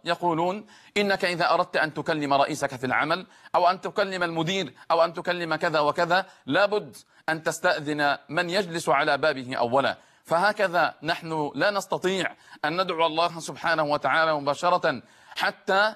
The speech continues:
ننادي هؤلاء الذين هم أقرب منا إلى الله عز وجل، وكل هذا كلام باطل. إن رب العزة سبحانه وتعالى، إن الحي القيوم سبحانه وتعالى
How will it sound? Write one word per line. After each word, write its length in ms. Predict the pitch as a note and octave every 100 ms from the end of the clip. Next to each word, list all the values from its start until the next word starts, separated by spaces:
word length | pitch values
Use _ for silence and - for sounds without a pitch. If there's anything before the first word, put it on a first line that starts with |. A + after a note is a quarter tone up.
| -
ننادي 500 | C#3+ E3 F#3 A3 F3
هؤلاء 520 | D#3+ D#3 C3+ D3+ E3+ - _ _ -
الذين 440 | E3 E3 E3+ F#3
هم 300 | E3 F#3 G#3+ -
أقرب 400 | G3+ - F3 D#3+
منا 300 | D#3+ F3+ D#3
إلى 120 | D3+
الله 360 | D3 D3+ C#3 C#3+
عز 220 | C3+ B2
وجل، 420 | B2+ B2+ B2 G#2+ - _
وكل 320 | A2+ E3+ E3
هذا 340 | C#3+ E3+ D3+ C#3+
كلام 460 | C#3 D3 D#3 B2+
باطل. 420 | B2+ E3 E3 B2+ - _ _
إن 200 | G3 F#3
رب 280 | E3 E3+ C#3+
العزة 420 | D3 C3+ D3+ C#3
سبحانه 540 | B2 C#3 A#2+ D3+ C3+ B2+
وتعالى، 580 | A#2+ B2 B2+ D3 B2 - _ -
إن 220 | F#3 E3+
الحي 360 | D#3 - F#3+ D#3
القيوم 640 | D3 D3+ D3 F3+ G3+ D3+ - -
سبحانه 520 | - D#3 F#3+ F#3 D#3
وتعالى 600 | D3 D3 D3+ E3+ D#3+ B2